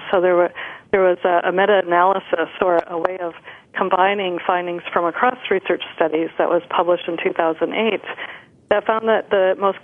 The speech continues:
common symptoms experienced by people with M C I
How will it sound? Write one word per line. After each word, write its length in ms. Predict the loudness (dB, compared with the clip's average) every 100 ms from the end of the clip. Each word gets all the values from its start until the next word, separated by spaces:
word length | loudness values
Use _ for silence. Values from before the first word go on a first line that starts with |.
| -2
common 360 | 0 2 0 -2 -4
symptoms 440 | -4 -2 -4 -2
experienced 640 | -4 -6 -4 -2 -2 -4 -2
by 120 | -2
people 340 | 0 -2 0 0
with 160 | 2
M 160 | 0 -2 -2
C 100 | 0
I 320 | 2 2 0